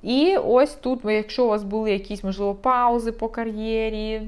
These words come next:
щось не так швидко просувалося, як ви хотіли або планували, то це давав вам ретро-Плутон, цей, да, цей стоп, е, тимчасовий, то вже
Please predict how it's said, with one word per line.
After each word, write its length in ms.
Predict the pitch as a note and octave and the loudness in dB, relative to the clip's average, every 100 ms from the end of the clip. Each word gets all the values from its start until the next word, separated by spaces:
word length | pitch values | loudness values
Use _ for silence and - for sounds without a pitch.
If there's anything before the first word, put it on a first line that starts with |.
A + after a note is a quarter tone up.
| A3 | -10
щось 480 | - - G#3+ B3+ C#4 | -12 -10 -6 -6 -6
не 120 | C4+ | -8
так 240 | B3+ C4 | -4 -6
швидко 380 | - B3 B3 B3+ | -6 -10 -8 -8
просувалося, 640 | A#3+ B3 - B3 A#3+ B3 | -6 -8 -2 0 2 0
як 100 | A#3+ | -6
ви 120 | A#3+ B3+ | -4 -6
хотіли 580 | B3+ B3+ - A3 A#3 | -4 -6 -6 -6 -2
або 200 | A3+ A3 | -2 -2
планували, 720 | A3+ A3+ A#3+ A#3 G3+ G3 G3 F#3+ - | -4 -4 -4 -4 -2 0 0 -2 -4
то 260 | A3+ C4+ D4 - | 0 2 0 -4
це 220 | - A3 | -4 -2
давав 320 | G#3+ F#3+ G#3 | 0 0 -2
вам 200 | G3 F#3 | -2 -2
ретро-Плутон, 960 | F#3 G3 G3 G3 G3 G3 G3 F#3 F#3+ F3+ | -2 -4 -4 -8 -8 -8 -4 -2 0 -2
цей, 340 | - E3+ E3 - - - - | -4 -4 -4 -8 -18 -18 -2
да, 180 | F3+ F#3+ | 2 2
цей 180 | F#3+ F3+ | 0 -8
стоп, 540 | - - G#3+ F#3 - - - - - - - | -8 0 4 4 2 -12 -16 -16 -16 -14 -2
е, 180 | F3 | 0
тимчасовий, 840 | F3 G3+ F#3 - F#3 - F3 E3 D#3+ | 0 -2 -6 -8 -8 0 0 0 -2
то 300 | E3 G#3 - | 0 4 4
вже 460 | C#3+ F3 F#3 G#3+ | 0 -6 0 0